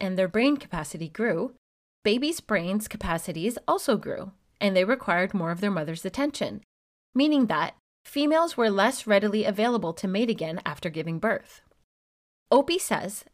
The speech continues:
that basically men were sitting around waiting to mate, so it would therefore be beneficial for the men to kill the infant so he could mate again.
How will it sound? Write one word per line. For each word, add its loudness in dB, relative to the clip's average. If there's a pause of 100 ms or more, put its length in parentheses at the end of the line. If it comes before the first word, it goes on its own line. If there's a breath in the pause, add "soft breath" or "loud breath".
that 2
basically 0
men 2
were 0
sitting 0
around 2
waiting 2
to -4
mate, -2 (540)
so 4
it 2
would 4
therefore 4
be -2
beneficial 0
for -2
the -2
men -4
to -6
kill -4
the -4
infant -4 (100)
so -4
he -4
could -6
mate 0
again. -10